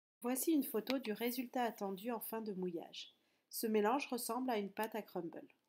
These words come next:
La mesure de la quantité de liant ajouté au mélange de poudre se fait par calcul. Tout d'abord, on pèse la capsule vide, notée M un.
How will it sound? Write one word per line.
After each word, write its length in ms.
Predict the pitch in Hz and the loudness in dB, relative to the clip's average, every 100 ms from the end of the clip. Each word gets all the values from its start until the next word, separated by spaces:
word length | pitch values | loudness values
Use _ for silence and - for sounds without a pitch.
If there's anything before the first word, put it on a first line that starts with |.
| - _ _ _ _ _ _ _ _ _ _ _ - | -20 _ _ _ _ _ _ _ _ _ _ _ -4
La 60 | |
mesure 260 | 214 214 339 | -2 0 2
de 80 | 277 | 2
la 160 | 220 | 0
quantité 540 | 202 254 247 247 - 247 | 0 -4 -6 -8 -6 -2
de 100 | 214 | -2
liant 340 | 185 185 214 | -2 -2 -2
ajouté 460 | 220 202 190 - 233 | -2 -6 -8 -4 -2
au 60 | |
mélange 380 | 202 180 190 214 | 0 0 0 -2
de 100 | 170 | -4
poudre 280 | 175 - 262 | -4 -6 -4
se 120 | - | -4
fait 160 | - 240 | -2 -2
par 180 | 208 - | -4 -4
calcul. 420 | 185 180 - - _ _ _ _ _ _ | -6 -6 -12 -12 _ _ _ _ _ _
Tout 100 | 269 | 0
d'abord, 560 | 254 214 185 247 311 - | 4 4 4 2 0 -4
on 120 | 240 | -4
pèse 260 | 233 285 285 | 0 0 0
la 120 | 233 | -2
capsule 440 | 226 220 - 240 | -2 -4 -4 -6
vide, 400 | 190 202 277 277 - | -6 -6 -2 -4 -4
notée 500 | 202 202 208 - 247 - | -4 -4 -2 -2 -2 -2
M 200 | 208 190 | -6 -6
un. 120 | - | -10